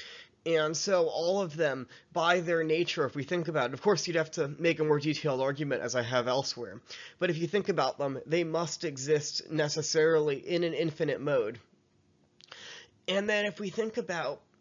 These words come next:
these perfections, we begin to have an understanding of the Trinity. So unlike the existence of God, which can be proven by reason, the existence of the Trinity can't be proven by reason,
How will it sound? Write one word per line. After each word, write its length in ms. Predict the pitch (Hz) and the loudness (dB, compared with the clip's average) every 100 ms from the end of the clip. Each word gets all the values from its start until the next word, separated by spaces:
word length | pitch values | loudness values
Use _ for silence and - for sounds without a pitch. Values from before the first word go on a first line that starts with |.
| _ _ - | _ _ -6
these 280 | 147 170 160 | -4 -2 -2
perfections, 840 | 175 156 156 165 - 165 123 117 | -4 -2 -2 -2 -2 -2 -4 -6
we 60 | 135 | -6
begin 280 | 147 175 | 0 0
to 80 | 170 | 0
have 140 | 170 165 | -4 -2
an 60 | |
understanding 800 | 147 151 147 - 135 139 139 135 | -2 -2 -4 -4 -4 -4 -4 -2
of 360 | 117 135 120 131 | -2 -2 -4 -8
the 60 | 131 | -12
Trinity. 540 | - 156 160 107 71 78 - | 0 0 0 -4 -10 -16 -8
So 320 | - 190 175 | 0 4 4
unlike 380 | 196 208 202 190 | 2 -2 -4 -6
the 100 | 185 | -8
existence 500 | 160 175 - 170 - | -6 -8 -6 -6 -6
of 60 | 127 | -2
God, 320 | 139 151 139 | 0 0 0
which 220 | 117 - | -4 -6
can 140 | 139 | -10
be 100 | 123 | -10
proven 400 | 127 147 139 143 | -8 -6 -4 -4
by 140 | 127 120 | 0 0
reason, 600 | 117 135 143 117 80 113 _ - - - - | 0 -2 -4 -4 -8 -12 _ -18 -18 -16 0
the 100 | 185 | 0
existence 560 | 143 180 185 - 185 - | 2 -4 -6 -6 -8 -6
of 60 | |
the 80 | 160 | -10
Trinity 480 | - 170 165 139 123 | -4 -2 -2 -2 -6
can't 360 | - 170 156 | 0 0 0
be 140 | - 127 | -4 -6
proven 360 | 131 123 123 | -4 -6 -6
by 120 | 120 113 | -6 -4
reason, 540 | 113 - - 120 | -4 -6 -10 -12